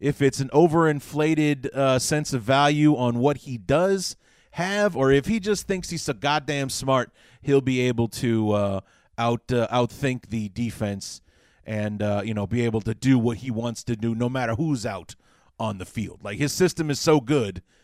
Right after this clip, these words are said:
it will work no matter who my personnel is, despite the evidence to the contrary, you know? So i-, it's, it's getting harder and harder, even with the w-, way the offensive line played on Sunday.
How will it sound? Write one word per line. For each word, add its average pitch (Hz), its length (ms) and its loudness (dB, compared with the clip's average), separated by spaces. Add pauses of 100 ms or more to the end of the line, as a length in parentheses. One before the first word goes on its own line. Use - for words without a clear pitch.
(120)
it 147 140 -2
will 147 160 2
work 139 280 2
no 127 100 -4
matter 123 200 0
who 139 120 -4
my 127 120 -2
personnel 113 540 -4
is, 107 340 -4 (280)
despite 143 580 -2 (160)
the 131 200 -10
evidence 120 500 0
to 123 120 -2
the 104 80 -2
contrary, 98 560 -10 (560)
you 104 140 -4
know? 98 260 -2 (360)
So 117 420 2
i-, - 20 -10
it's, 120 640 0
it's 131 220 0
getting 143 300 2
harder 156 420 4
and 131 120 0
harder, 123 600 4 (360)
even 180 320 4
with 170 180 2
the 165 80 6
w-, 147 220 4
way 147 140 8
the 143 140 2
offensive 139 500 2
line 123 260 0
played 135 500 0 (360)
on 139 200 0
Sunday. 147 580 2